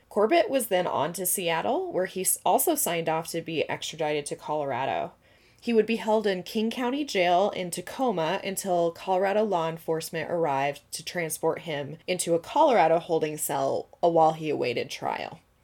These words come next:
The Colorado arrest and transport was to be executed by Sheriff Wermuth. Needless to say, he was thrilled to be the man that the press would see taking Corbett to justice.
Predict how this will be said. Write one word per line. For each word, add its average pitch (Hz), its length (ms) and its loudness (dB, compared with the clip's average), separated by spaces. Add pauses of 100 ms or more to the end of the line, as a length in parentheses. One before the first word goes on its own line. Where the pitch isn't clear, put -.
(520)
The 240 120 2
Colorado 294 600 4
arrest 190 400 2
and 196 140 -4
transport 175 640 -4
was 170 200 -2
to 185 100 -10
be 180 180 -4
executed 180 680 -2
by 170 120 2
Sheriff 165 460 -2
Wermuth. 139 680 -2 (360)
Needless 240 520 4
to 285 120 2
say, 220 500 4
he 202 280 -4
was 170 380 0
thrilled 320 640 2
to 240 100 -6
be 185 160 -8
the 180 100 -2
man 214 440 4
that 196 120 -6
the 170 60 2
press 180 420 -2
would 175 160 -2
see 170 280 -2
taking 156 420 -6
Corbett 147 440 -2
to 156 100 -8
justice. - 720 -4